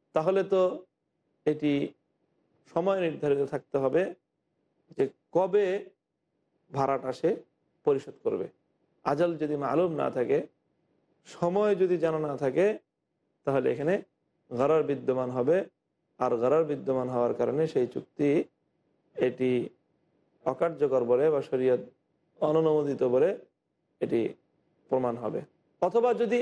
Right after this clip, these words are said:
এমন কোনো সময় নির্ধারণ করা হলো, যেই সময়টা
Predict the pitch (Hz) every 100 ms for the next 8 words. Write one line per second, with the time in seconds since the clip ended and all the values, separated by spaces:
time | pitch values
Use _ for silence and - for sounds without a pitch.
0 | 220 233 247 220 226 226 226 220 226 220
1 | 208 170 208 202 196 180 165 170 165 -
2 | - _ _ _ - 190 190 185 180 175
3 | 180